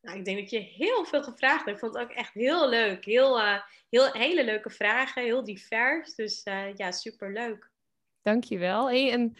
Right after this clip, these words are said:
Speaker 2: nou ben jij natuurlijk business coach. Je helpt vrouwen op een hele mooie manier verder. Die, nou, wat je net ook al deelde,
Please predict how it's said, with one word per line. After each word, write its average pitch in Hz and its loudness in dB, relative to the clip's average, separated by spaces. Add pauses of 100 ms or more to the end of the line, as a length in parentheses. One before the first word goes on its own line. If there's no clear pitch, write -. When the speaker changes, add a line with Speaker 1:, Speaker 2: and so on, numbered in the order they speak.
(280)
Speaker 2:
nou 220 4
ben 254 8
jij 285 6
natuurlijk 196 2
business 233 0
coach. 180 -2
Je 190 0
helpt 196 2
vrouwen 196 2
op 190 -6
een 190 -2
hele 214 4
mooie 196 2
manier 190 0
verder. 233 4
Die, 190 -4
nou, 180 -2
wat 180 -2
je 196 0
net 202 2
ook 196 -6
al 180 0
deelde, 190 2